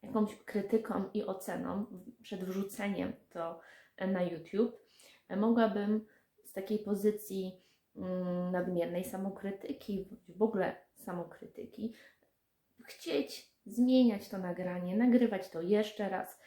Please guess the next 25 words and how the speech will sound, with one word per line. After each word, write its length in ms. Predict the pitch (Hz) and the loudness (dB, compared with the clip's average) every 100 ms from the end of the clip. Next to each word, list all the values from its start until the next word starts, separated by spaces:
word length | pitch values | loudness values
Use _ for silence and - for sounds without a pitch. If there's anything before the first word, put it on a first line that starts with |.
| - _ - | -20 _ -6
i 120 | 214 | 4
jeszcze 440 | 214 208 - 196 | 4 4 0 -4
raz 340 | 180 185 - - - _ _ | -2 -4 -6 -14 -20 _ _
i 40 | 277 | 8
może 280 | 254 226 | 10 10
poprosić 640 | 226 196 196 190 190 180 - | 6 2 0 0 0 -6 -10
kogoś, 260 | 175 175 | -6 -2
żeby 220 | 165 175 196 | -2 -4 -4
to 180 | 214 | -4
obejrzał 600 | - 196 214 190 185 175 - | -2 2 2 2 0 0 4
i 140 | 247 | 6
jeszcze 280 | 247 233 202 | 6 2 -4
jedną 240 | 185 185 | -6 -6
osobę, 360 | 190 - 185 190 | -8 -8 -4 -2
żeby 200 | 185 180 | -2 -2
to 160 | 185 | -4
obejrzała. 600 | - 190 190 185 180 - - - - - _ - | -6 -4 -2 -2 -2 -4 -12 -20 -20 -20 _ -4
A 80 | 247 | -2
i 120 | 233 | 0
tak 280 | 247 240 - | 0 2 4
jeszcze 420 | 226 - 208 208 | 2 2 -2 -2
cztery 400 | - - 240 254 | -6 0 6 8
razy 260 | 240 214 | 8 6
się 120 | 214 214 | 2 0
zastanowię, 600 | 214 - 208 208 196 | -2 -2 -2 -2 -4